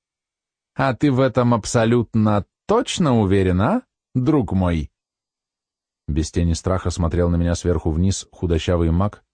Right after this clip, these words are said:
с болезненно бледной кожей. «Раз уж ты досюда добрался и нам никто не мешает, то уж тогда ответь мне, Саргон, что ты вообще знаешь о Древнире,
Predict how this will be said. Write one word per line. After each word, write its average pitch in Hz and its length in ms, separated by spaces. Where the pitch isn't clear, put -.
с 82 120
болезненно 87 560
бледной 85 400
кожей. 73 460
«Раз 208 340
уж 160 180
ты 151 140
досюда 117 460
добрался 92 580
и 87 100
нам 98 380
никто 151 640
не 69 160
мешает, 160 640
то 170 140
уж 127 160
тогда 107 400
ответь 160 400
мне, 107 260
Саргон, 78 640
что 233 300
ты 196 200
вообще 165 680
знаешь 123 500
о 120 60
Древнире, 110 720